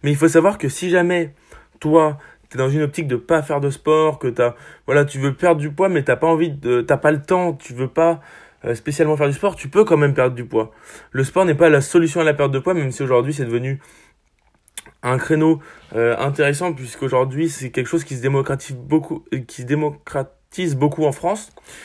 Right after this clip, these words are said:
Euh, il est de plus en plus simple de faire de, du sport, il, il y a de plus en plus de monde qui font du sport et c'est plus facile de se motiver à plusieurs, euh, que ça soit sur Instagram grâce aux réseaux sociaux et autres.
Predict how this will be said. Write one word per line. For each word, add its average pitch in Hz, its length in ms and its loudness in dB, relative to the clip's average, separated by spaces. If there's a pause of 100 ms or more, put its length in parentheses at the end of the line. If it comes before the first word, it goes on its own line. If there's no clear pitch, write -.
(320)
Euh, 117 440 2
il 127 80 -2
est 127 60 -4
de 123 60 -14
plus 151 140 -2
en 147 80 4
plus 143 120 -8
simple 151 180 -2
de 143 80 2
faire 139 160 0
de, 139 100 2 (180)
du 135 100 -10
sport, 175 520 4
il, 123 80 0
il 113 120 0
y 127 60 2
a 127 60 4
de 127 80 -4 (160)
plus 147 120 -2
en 143 80 2
plus 147 180 -6
de 139 80 0
monde 170 280 0
qui 143 120 -14
font 135 180 -10
du 131 80 -6
sport 175 260 2
et 151 40 2
c'est 139 120 -8
plus 113 80 -18
facile 139 240 -4
de 135 80 -4
se 131 160 -8
motiver 156 320 -2
à 147 80 4
plusieurs, 147 460 -4 (480)
euh, 113 160 2
que 113 80 -4
ça 131 100 -2
soit 143 180 -2
sur 139 200 -4
Instagram 139 500 0
grâce 127 240 -2
aux 127 40 -2
réseaux 139 180 -2
sociaux 139 400 -4
et - 20 4
autres. 220 280 0